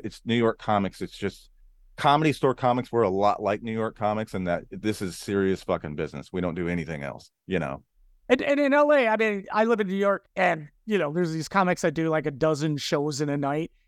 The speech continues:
Speaker 2: Is that possible in L A to get
Speaker 1: Uh,
Speaker 2: that kind of stage time?
Speaker 1: At the Comedy Store, yeah, 'cause we had three rooms. So
Speaker 2: Ah.
Speaker 1: just in one club, I would do three shows, n-, or sometimes back-to-back shows in one room. And so you could, that's why Comedy Store c-, comics were different, 'cause we got to do way more.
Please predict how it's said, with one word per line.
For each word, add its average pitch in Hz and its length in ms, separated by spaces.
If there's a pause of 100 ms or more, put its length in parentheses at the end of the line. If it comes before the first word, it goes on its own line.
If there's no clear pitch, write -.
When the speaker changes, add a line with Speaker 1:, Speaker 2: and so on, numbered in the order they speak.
Speaker 2:
Is 160 80
that - 300
possible 214 500
in 247 100
L 254 160
A 262 300 (240)
to 214 100
get 208 260
Speaker 1:
Uh, 156 180
Speaker 2:
that 202 260
kind 220 120
of 208 80
stage 202 300
time? 254 380 (340)
Speaker 1:
At 185 120
the 185 80
Comedy 208 420
Store, 170 260
yeah, 156 160
'cause 127 160
we 127 120
had 120 120
three 120 220
rooms. 101 460
So 101 260
Speaker 2:
Ah. 95 80
Speaker 1:
just 139 160
in 110 160
one 127 240
club, 120 360
I 92 120
would 95 160
do 98 120
three 104 280
shows, 85 600 (160)
n-, 101 200
or 104 100
sometimes 101 400
back-to-back 101 500
shows 95 300
in 95 60
one 90 160
room. 87 260
And 85 160
so 98 140
you 107 200
could, 107 160
that's 110 220
why 113 140
Comedy 101 340
Store 90 260
c-, - 120
comics 87 420
were 82 100
different, 95 440
'cause 78 180
we 90 120
got 87 260 (300)
to 92 100
do 90 260
way 85 300
more. 80 400